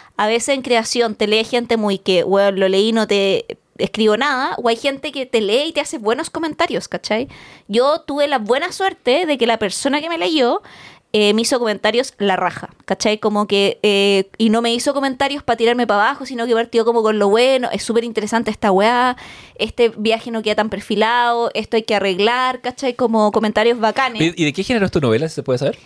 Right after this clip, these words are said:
Speaker 1: Es, eh,
Speaker 2: ¿Policial?
Speaker 1: no, es
Speaker 2: Ah.
Speaker 1: real, es, o sea, ¿sabéis que podría tener un poco policial? Porque es como un, es una persona que busca otra persona, para otra persona.
Speaker 2: Gente que busca gente. Ah, veo, veo, veo.
Speaker 1: De ahí te cuento la trama más en específico, no al aire, porque, sorry, pero me quiero guardar.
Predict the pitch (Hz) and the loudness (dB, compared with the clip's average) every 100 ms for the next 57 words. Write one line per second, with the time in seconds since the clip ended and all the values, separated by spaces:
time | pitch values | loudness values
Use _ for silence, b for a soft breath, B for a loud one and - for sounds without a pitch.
0 | B _ 202 220 247 - - 220 214 202 | B _ 2 4 2 -2 0 2 4 4
1 | 202 196 196 196 196 196 196 190 214 226 | 4 2 2 0 0 0 -2 -2 0 0
2 | 240 233 220 233 226 202 - 226 - - | 0 -2 0 0 0 -4 0 0 -2 -4
3 | 240 320 330 - _ - - - 277 349 | -2 0 0 -2 _ -20 -12 -2 0 0
4 | - 427 415 339 359 427 440 415 - 403 | -2 0 2 2 2 2 2 0 2 0
5 | 392 381 381 349 - 262 - 277 - 311 | 2 0 0 -2 -2 -6 -6 -6 -2 0
6 | 294 269 254 247 240 233 226 220 - _ | 2 0 0 -4 -4 -4 -6 -8 -18 _
7 | _ _ _ _ - B B B B 262 | _ _ _ _ -20 B B B B -4
8 | 294 294 277 311 320 311 294 285 330 294 | -2 -2 -2 -2 -2 -2 -6 -2 -2 0
9 | 247 - 233 - 202 b b b _ _ | -2 -2 -4 -4 -12 b b b _ _
10 | _ 220 220 233 240 226 208 - 120 113 | _ 2 2 2 -2 -2 -6 -8 -6 -2
11 | 107 - 139 131 151 180 107 156 117 101 | -2 -4 -10 -6 -4 -2 0 2 2 2
12 | 101 98 240 277 294 302 311 311 302 311 | -2 0 0 0 -2 -2 -2 -4 -2 -2
13 | 311 311 311 302 302 311 311 285 277 285 | -2 -2 -4 -6 -4 -2 -2 0 0 0
14 | 254 196 208 214 220 254 247 196 208 202 | -2 -4 -6 -8 -6 -4 -2 0 0 0
15 | 214 214 233 214 262 | 2 2 2 2 2